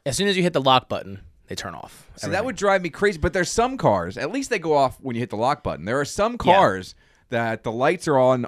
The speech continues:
Speaker 2: auto all the time, and it takes, like, thirty, forty seconds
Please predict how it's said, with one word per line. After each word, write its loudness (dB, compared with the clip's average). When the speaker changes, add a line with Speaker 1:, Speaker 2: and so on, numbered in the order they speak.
Speaker 2:
auto 2
all 0
the -8
time, -2
and -2
it -6
takes, -2
like, -2
thirty, -2
forty 0
seconds -4